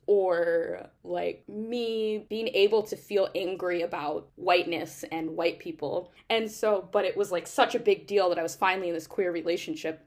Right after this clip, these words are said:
And because I also didn't have anyone kind of guiding me, telling me that these experiences that I was having with this woman were wrong. Like, I was like,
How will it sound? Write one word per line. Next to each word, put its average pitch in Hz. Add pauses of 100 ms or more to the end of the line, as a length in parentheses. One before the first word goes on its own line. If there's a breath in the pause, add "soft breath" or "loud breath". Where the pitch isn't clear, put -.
And 214
because 247 (180)
I 180 (100)
also 240
didn't 208
have 220
anyone 190 (340)
kind 226
of 160
guiding 233
me, 339 (160)
telling 226
me 294 (640 soft breath)
that 196 (120)
these 202
experiences 202
that 196
I 180
was 170
having 196
with -
this 175
woman 247
were 196
wrong. 254
Like, 214
I 190
was 185
like, 165